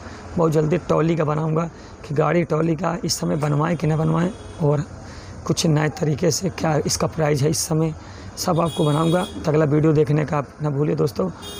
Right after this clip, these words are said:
और वीडियो अगर आपको पसंद आती है, मेरे राय अगर पसंद आती दोस्तों,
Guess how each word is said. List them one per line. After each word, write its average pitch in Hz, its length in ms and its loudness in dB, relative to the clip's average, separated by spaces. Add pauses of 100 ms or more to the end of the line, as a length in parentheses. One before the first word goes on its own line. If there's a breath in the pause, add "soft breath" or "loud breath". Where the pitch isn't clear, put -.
(360 loud breath)
और 170 80 4
वीडियो 170 220 6
अगर 180 160 2
आपको 156 200 -2
पसंद 160 300 -2
आती 165 220 -2
है, 170 60 2
मेरे 160 220 4
राय 156 200 2
अगर 151 180 0
पसंद 160 340 -2
आती 156 180 0
दोस्तों, 143 340 2